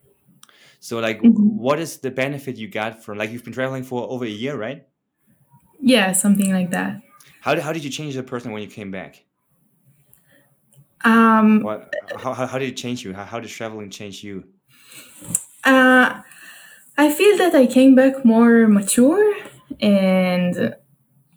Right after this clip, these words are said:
Speaker 2: more, more open than I used to be, because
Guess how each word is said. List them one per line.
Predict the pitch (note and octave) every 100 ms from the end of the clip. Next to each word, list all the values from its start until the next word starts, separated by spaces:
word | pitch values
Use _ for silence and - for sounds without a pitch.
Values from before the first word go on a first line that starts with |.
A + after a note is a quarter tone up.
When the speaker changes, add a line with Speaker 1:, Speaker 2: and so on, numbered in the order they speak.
| -
Speaker 2:
more, | G#3 G3+ G3+ G#3 G3+ G3+ G3 G3 G3+ - _ _
more | A3+ C4+ C#4
open | B3 B3+ A#3+ A3 G#3
than | G3
I | F#3+ F#3 F3+ F3 - - - _
used | G#3 G#3+ G#3
to | F#3
be, | F#3 - - - _ _ _ A3
because | A3 A#3 A3 G#3